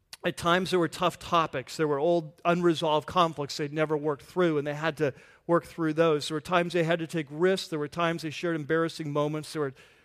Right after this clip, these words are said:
it was not always easy, but what they found is as they shared their hearts and they shared their wounds, that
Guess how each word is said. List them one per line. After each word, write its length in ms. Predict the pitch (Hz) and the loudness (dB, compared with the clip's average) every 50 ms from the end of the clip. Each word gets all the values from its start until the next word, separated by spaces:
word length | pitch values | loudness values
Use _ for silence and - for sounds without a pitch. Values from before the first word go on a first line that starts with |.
| _ _ _ | _ _ _
it 40 | - | -8
was 140 | 151 143 165 | -6 -2 0
not 180 | 180 180 180 | 2 2 2
always 300 | 175 170 165 151 143 - | 2 2 0 -2 -4 -4
easy, 320 | - 190 180 180 139 151 147 | -4 -2 -2 -2 -2 -2 -4
but 180 | 127 151 147 | -2 -4 -4
what 120 | 151 156 - | -4 -4 -4
they 160 | 170 156 143 | -4 -4 -4
found 400 | - - 185 190 185 170 160 151 | -2 0 0 2 2 2 0 0
is 240 | 147 143 - - - _ _ _ _ _ _ _ _ - | -2 -4 -4 -6 -10 _ _ _ _ _ _ _ _ -2
as 120 | 160 151 | -2 0
they 120 | - 160 147 | 0 -2 -4
shared 340 | - - 185 185 190 180 | -2 0 2 2 2 2
their 100 | 165 151 | 2 0
hearts 440 | 143 - - 175 170 185 185 175 - | -2 -2 -2 0 0 0 0 -2 -8
and 80 | 156 147 | -8 -8
they 40 | 139 | -8
shared 320 | - - - 175 175 165 | -8 -6 -4 -2 -2 0
their 160 | 156 156 151 | 0 -2 -2
wounds, 520 | 147 151 165 175 185 170 151 151 139 - - | -2 0 0 0 0 0 -2 -4 -6 -6 -6
that 120 | 143 139 | -6 -8